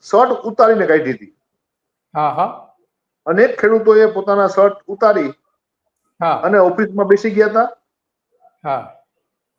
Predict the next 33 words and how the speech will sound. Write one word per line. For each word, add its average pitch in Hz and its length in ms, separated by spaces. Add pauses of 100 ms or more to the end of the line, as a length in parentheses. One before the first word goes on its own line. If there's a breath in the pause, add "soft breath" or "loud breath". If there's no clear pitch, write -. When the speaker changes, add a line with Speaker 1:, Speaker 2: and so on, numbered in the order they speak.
(240)
Speaker 1:
અને 208 180
ત્યારથી 220 600
સત્તર 226 460
થી 247 280
ચોવીસ, 226 400
એટલે 202 140
લગભગ 208 260
સાત 214 360
વર્ષનો 226 320
ગાળો 202 260
થયો 185 200
છે. 170 160 (840)
Speaker 2:
હમ. 196 200
Speaker 1:
સાત - 320
વર્ષ 262 220
દરમિયાન 226 440
આ 220 260
સરકારે 214 720 (300)
આ 196 160
વિષયે 220 460
ચર્ચા 196 360
કરી 147 260
નથી. 113 300 (800)
Speaker 2:
હમ, 190 120
હમ. 160 420 (160)
Speaker 1:
હેમંતભાઈ, 196 360
હેમંતભાઈ 196 420
સાથે, 220 320
ધારાસભ્યશ્રી 208 640
સાથે 220 240
ચર્ચા 208 340
થઈ 226 140
શકત, 175 380